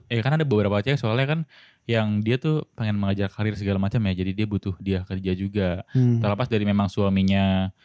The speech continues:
Speaker 1: kadang ada cewek, cewek yang idealis gitu kan, anggaplah suaminya memang cukup untuk menafkahi dia dan
Speaker 2: Hmm.
Speaker 1: anaknya, tapi dia bersikeras untuk mau kerja, punya penghasilan sendiri karena pengen jadi dalam tanda arti wanita yang mandiri gitu kan. Kan
Speaker 2: Hmm.
Speaker 1: ada beberapa cewek yang kayak gitu.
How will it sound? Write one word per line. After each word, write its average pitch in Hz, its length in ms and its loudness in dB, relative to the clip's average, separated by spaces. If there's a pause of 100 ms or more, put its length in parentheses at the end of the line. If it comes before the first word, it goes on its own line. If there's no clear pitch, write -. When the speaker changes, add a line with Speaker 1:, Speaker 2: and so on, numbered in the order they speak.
(100)
Speaker 1:
kadang 151 220 0
ada 123 80 0
cewek, 104 160 -2
cewek 104 220 2
yang 101 200 2
idealis 98 460 2
gitu 98 160 -2
kan, 107 240 0 (140)
anggaplah 117 300 2
suaminya 131 280 2
memang 139 180 4
cukup 123 220 -2 (100)
untuk 104 240 -4
menafkahi 101 400 -2
dia 95 280 -2
dan 92 100 -2
Speaker 2:
Hmm. - 100 0
Speaker 1:
anaknya, 120 380 4 (480)
tapi 110 220 -10
dia 120 120 0 (200)
bersikeras 110 580 -6
untuk 104 160 -10
mau 95 160 -6
kerja, 104 320 -6
punya 98 200 -8
penghasilan 95 380 -4
sendiri 98 300 -2
karena 98 200 -2
pengen 98 260 -4
jadi 104 260 -6 (280)
dalam 107 180 -2
tanda 95 180 0
arti 107 160 -2
wanita 101 260 0
yang 95 140 0
mandiri 95 400 0
gitu 95 160 -4
kan. 85 260 -6
Kan 127 160 4
Speaker 2:
Hmm. 120 60 2
Speaker 1:
ada 113 100 2
beberapa 92 300 -4
cewek 92 160 -6
yang 92 80 -4
kayak 90 180 -2
gitu. 87 160 -10